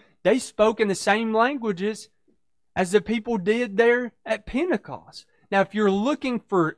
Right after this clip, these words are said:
for scripture references of, of when the Gentiles received the Holy Spirit, I've wrote these down for you guys to jot down. Again,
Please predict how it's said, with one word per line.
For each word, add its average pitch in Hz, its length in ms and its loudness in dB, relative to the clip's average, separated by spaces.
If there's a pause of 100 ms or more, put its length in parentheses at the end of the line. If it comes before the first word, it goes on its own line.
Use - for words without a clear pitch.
(100)
for 165 100 -8
scripture 208 640 -4
references 156 680 -2
of, 139 160 -4 (240)
of 151 120 -6
when 180 180 2
the 147 80 0
Gentiles 220 800 -2
received 226 520 -4
the 175 120 0
Holy 175 240 0
Spirit, 165 480 -4
I've 139 100 -6
wrote 175 240 -2
these 160 180 -8
down 139 300 -2
for 135 100 -16
you 131 120 -10
guys 135 280 -4
to 123 80 -18
jot 117 300 -16
down. 123 280 -20 (1120)
Again, 160 500 -2